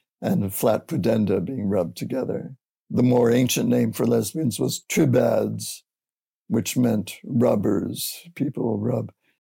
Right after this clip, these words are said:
The other common name for lesbians was Tommy. That was very frequent, in fact. Their love for one another would be called the sapphic passion. Actually, the word lesbian was used in the seventeen thirties in exactly the same sense as it's used today,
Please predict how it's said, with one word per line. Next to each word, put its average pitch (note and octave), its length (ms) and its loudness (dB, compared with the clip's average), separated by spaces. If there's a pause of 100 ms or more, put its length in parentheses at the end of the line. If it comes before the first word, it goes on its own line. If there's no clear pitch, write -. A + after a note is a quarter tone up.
(120)
The C#3 140 4
other B2+ 180 4
common A#2 400 2
name G#2+ 240 0
for G#2 380 0
lesbians A2 680 0
was A2+ 420 -2 (380)
Tommy. C3+ 600 0 (560)
That A2+ 160 0
was G2+ 140 -2
very B2 220 2
frequent, - 520 -6
in C3+ 160 -6
fact. - 540 -6 (340)
Their B2+ 200 4
love C3+ 260 4
for C3 100 2
one A#2 220 4
another A2+ 320 2
would A2+ 240 0
be B2 80 -4
called A#2 300 0
the - 80 0
sapphic - 760 0
passion. - 760 -4 (280)
Actually, A#2+ 520 2
the B2+ 100 2
word B2 240 4
lesbian B2 500 2
was G#2+ 240 -2
used - 540 -4 (440)
in D3 120 0
the A#2 80 2
seventeen A2 500 2
thirties G#2+ 480 0
in A2+ 80 2
exactly G2+ 720 0
the F#2 140 -6
same G2+ 280 -2
sense G2 360 -4
as G#2 320 -6
it's G2+ 240 -4
used G#2 260 -4
today, A#2 380 -10